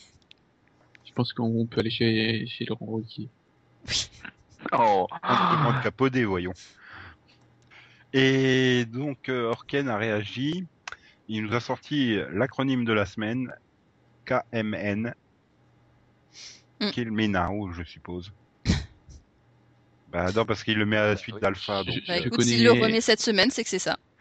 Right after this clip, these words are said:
Speaker 3: K M N, c'est quoi ? C'est Kosciuszko Morizet Nathalie, c'est
Speaker 1: Oui,
Speaker 3: ça ?
Speaker 1: voilà, c'est ce que je pensais. <laughs> Je veux dire, c'est, je connais N K M, mais, euh,
Speaker 4: Non, mais sa phrase entière, c'est par contre, Sci-Fi, c'est de pire en pire. Alphaz, j'ai tenu vingt minutes. K M N.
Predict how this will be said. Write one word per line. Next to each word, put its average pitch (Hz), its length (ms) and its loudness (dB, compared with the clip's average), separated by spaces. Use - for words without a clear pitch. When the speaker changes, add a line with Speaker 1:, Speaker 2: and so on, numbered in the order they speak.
Speaker 3:
K - 60 2
M 135 280 6
N, 165 140 4
c'est 135 140 -2
quoi ? 135 200 2
C'est 127 120 -2
Kosciuszko - 540 -2
Morizet 120 320 2
Nathalie, 123 340 4
c'est 127 60 0
Speaker 1:
Oui, 143 100 4
Speaker 3:
ça ? 143 140 0
Speaker 1:
voilà, 127 180 2
c'est - 120 -18
ce - 60 -14
que 117 60 -6
je - 60 -10
pensais. 131 300 2
<laughs> - 560 -6
Je - 80 -4
veux 123 60 -4
dire, - 140 2
c'est, - 240 -4
je - 40 -14
connais 127 200 4
N 127 100 2
K - 80 -2
M, 143 240 2
mais, 120 240 -4
euh, 113 80 -6
Speaker 4:
Non, 113 140 -4
mais 107 300 4
sa 101 140 -4
phrase 104 200 -10
entière, 110 320 -2
c'est - 160 -8
par - 180 -8
contre, - 240 -8
Sci-Fi, 85 400 -6
c'est - 140 -10
de 82 80 -8
pire 104 260 -6
en 120 80 -6
pire. 117 300 -4
Alphaz, 113 500 0
j'ai 87 140 -6
tenu 98 260 -6
vingt 92 120 0
minutes. 113 460 -2
K 117 60 0
M 110 260 -2
N. 92 220 -4